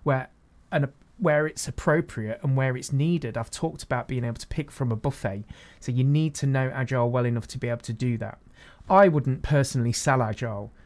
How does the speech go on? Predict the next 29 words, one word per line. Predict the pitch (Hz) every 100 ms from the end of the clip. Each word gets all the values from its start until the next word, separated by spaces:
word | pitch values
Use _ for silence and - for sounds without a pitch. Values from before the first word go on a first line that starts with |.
| - -
I | 156 175
would | 143 -
sell | - 120
the | 120
notion | 117 113 -
of | 113
fleshing | - 123 - 127
out | 117 -
an | 120
im-, | 117 -
a | -
problem | - 147 - 117 127 -
that | 123
can | - 127
be | 123
understood, | 117 113 - 135 165 - - - - - -
and | 143 131
then | 131 127 127 123 123 - _ _ 170
understand | 143 135 - - 131 131 123
why | 127 131
that | 127 123
problem | - 131 123
exists | 123 117 143 147 - - - -
and | 127 127
what, | - - - -
what | 139 -
its | - 151
impact | 139 139 135 - -
is, | 110 110